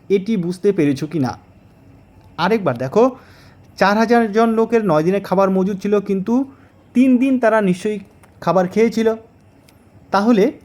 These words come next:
তিন দিন চলে গেলে আর কয়দিন থাকে? ছয় দিন। তাহলে ওই চার হাজার জন লোকের কিন্তু ছয় দিন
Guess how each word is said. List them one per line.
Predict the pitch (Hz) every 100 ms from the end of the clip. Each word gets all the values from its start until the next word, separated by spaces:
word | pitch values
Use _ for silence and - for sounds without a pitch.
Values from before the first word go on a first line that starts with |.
| _ _ _ _ _ -
তিন | 247 277 277
দিন | 269 262 240
চলে | 185 214
গেলে | 208 196
আর | 185
কয়দিন | 175 160 185
থাকে? | 185 185 185
ছয় | 180 190 180
দিন। | 180 180 _ _
তাহলে | 156 165 -
ওই | 196 196
চার | 165 180 208
হাজার | 214 220 196
জন | 202 170
লোকের | 165 175 180 190
কিন্তু | 170 143 202 196 -
ছয় | 190 208
দিন | 190